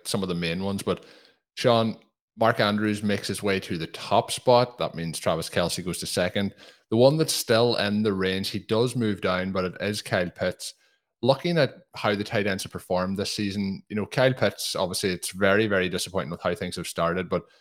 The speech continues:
comparing even catch percentage, like, he's at a forty percent catch percentage based on the targets he's had. He has had a lot less targets, only the ten. But if we look at Travis Kelce, for example, he's had sixteen targets. So it's not massive differences. He doesn't have a touchdown. They have a touchdown.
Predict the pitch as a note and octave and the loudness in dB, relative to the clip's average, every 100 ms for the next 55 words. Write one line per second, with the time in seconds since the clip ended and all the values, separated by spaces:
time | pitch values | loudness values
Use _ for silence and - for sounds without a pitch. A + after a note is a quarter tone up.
0 | _ _ _ _ _ - G#2+ G2 A2 A#2 | _ _ _ _ _ -6 -2 4 4 4
1 | A2+ G2+ G2 E2+ E2+ - F2+ - G2+ - | 2 0 -2 -4 -8 0 0 0 -4 -2
2 | F#2 G2+ F2+ - F2+ G2+ G2 F2+ - G#2 | -2 -2 -6 -2 -2 -2 -2 -2 -2 0
3 | F#2 G#2+ G2 - F2 - E2 - - - | 0 0 -4 -4 -4 -2 -4 -4 -12 -6
4 | F2 E2 E2+ E2+ D#2 F2+ E2 - D#2+ E2 | -6 -4 -6 -6 -4 -4 -6 -4 -4 -4
5 | F2 E2+ - E2+ F2 F#2 G2 F2+ F2+ G2+ | -6 -6 -2 -2 0 -2 -2 0 2 4
6 | - G2 F2+ - F2+ F2 F#2 - G2+ G#2+ | 4 2 -2 0 -2 0 -2 -6 -4 -2
7 | F#2 - - E2 F2 G2 G2+ A#2+ C#3 C3+ | -4 -8 -6 -4 -2 -2 -2 0 2 0
8 | C3 G2 F2 - F2 F2 G#2+ G2+ F#2+ F#2+ | 2 2 2 -2 -2 -2 -4 -6 -4 -4
9 | F#2 F2+ A#2 F#2+ - - - - E2+ E2+ | -2 -4 -4 -4 -2 -4 -4 -8 -6 -2
10 | E2 D#2+ G2 - G2+ - C3 - - G2 | -2 0 -4 -2 -2 2 2 2 2 4
11 | F#2+ A#2+ - G#2 A#2+ G#2+ A2+ G#2+ - - | 4 2 2 2 2 0 2 2 0 -2
12 | G2+ F#2+ G2+ E2+ - F#2 - F#2 F2 F2 | 0 0 0 -2 0 0 2 2 2 0
13 | F2+ G2+ F2 - F2+ | 0 -2 -2 2 0